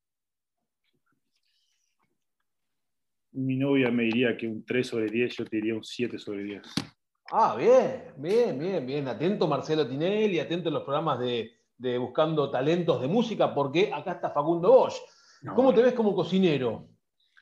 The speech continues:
Speaker 1: Bien, ese es mi fuerte, ese es mi fuerte. Eh, podría ser alguna clase de cocina acá francesa para, para hablar un poco más de técnicas, pero, pero es mi fuerte. Mucho gusto de las cosas.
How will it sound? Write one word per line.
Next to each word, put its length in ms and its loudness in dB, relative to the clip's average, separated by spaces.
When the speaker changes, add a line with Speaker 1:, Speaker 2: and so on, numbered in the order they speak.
Speaker 1:
Bien, 280 -4
ese 200 -8
es 60 -14
mi 100 -10
fuerte, 340 -8
ese 160 -16
es 60 -12
mi 40 -12
fuerte. 320 -14
Eh, 580 -6
podría 320 -2
ser 160 -6
alguna 240 -8
clase 240 -8
de 60 -6
cocina 340 -10
acá 180 -10
francesa 520 -10
para, 180 -16
para 200 -4
hablar 160 -4
un 80 -8
poco 200 -10
más 120 -10
de 100 -8
técnicas, 440 -10
pero, 320 -14
pero 220 -8
es 60 -10
mi 100 -12
fuerte. 340 -14
Mucho 280 -6
gusto 300 -4
de 60 -4
las 140 -10
cosas. 480 -20